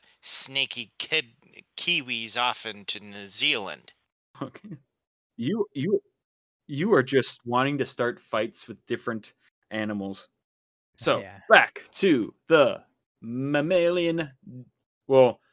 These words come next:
Speaker 2: hominid mermaid, I guess would be
Speaker 3: Yes.
Speaker 2: the, the more proper language to use.
Speaker 3: All right.
Speaker 2: Okay, uh, so we established that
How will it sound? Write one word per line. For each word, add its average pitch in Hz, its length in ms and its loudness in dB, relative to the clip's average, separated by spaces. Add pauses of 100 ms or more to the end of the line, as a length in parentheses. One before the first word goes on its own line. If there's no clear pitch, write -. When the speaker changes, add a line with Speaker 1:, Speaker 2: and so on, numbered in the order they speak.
(220)
Speaker 2:
hominid 143 920 2 (420)
mermaid, 120 640 2 (420)
I 113 120 -2
guess 113 200 -2
would 113 120 -6
be 117 80 -2
Speaker 3:
Yes. 110 60 0
Speaker 2:
the, 104 140 -4 (240)
the 113 100 -8
more 113 280 -4
proper 110 680 -2 (380)
language 104 680 -8
to 101 60 -16
use. 78 440 -16 (300)
Speaker 3:
All 107 200 -12
right. 156 280 -2 (460)
Speaker 2:
Okay, 139 420 -6 (240)
uh, 104 380 -6
so 127 260 -2
we 120 460 -2
established 123 760 -2
that 110 240 0